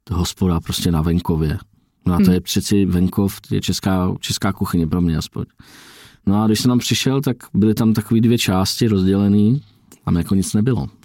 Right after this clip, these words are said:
Speaker 1: Ale pro mě už to bylo, že to bylo rozdělený. A vždycky, jak jsem dělal fine dining, takže jsem si říkal, že by mi to chybělo asi
Speaker 2: Mhm.
Speaker 1: za pár let. Že bych si řekl, jako kachna dobrý, ale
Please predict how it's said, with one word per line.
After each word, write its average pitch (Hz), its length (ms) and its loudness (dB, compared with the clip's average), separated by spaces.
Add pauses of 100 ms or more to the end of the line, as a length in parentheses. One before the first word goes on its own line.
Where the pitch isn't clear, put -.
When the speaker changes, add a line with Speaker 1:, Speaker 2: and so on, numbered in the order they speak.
Speaker 1:
Ale 85 200 -2
pro 104 180 0
mě 104 200 2
už 82 160 -4
to 90 100 -2
bylo, 92 220 0
že 90 100 -4
to 95 100 -4
bylo 104 160 0
rozdělený. 98 540 0 (480)
A - 60 -4
vždycky, 90 300 -2
jak 101 80 -2
jsem 107 120 2
dělal 110 420 2 (240)
fine 98 360 0
dining, 107 320 2
takže 104 440 0
jsem - 200 -2
si 104 140 0
říkal, 104 180 0
že 107 120 -2
by 107 60 4
mi 113 80 2
to - 100 -2
chybělo 92 400 0
asi - 260 -4 (380)
Speaker 2:
Mhm. 190 100 4
Speaker 1:
za 160 140 2
pár 95 180 2
let. 101 240 0 (600)
Že 104 100 2
bych 104 120 2
si 113 120 2
řekl, 104 220 0
jako 107 180 0
kachna 131 400 0
dobrý, 104 520 4
ale 107 320 2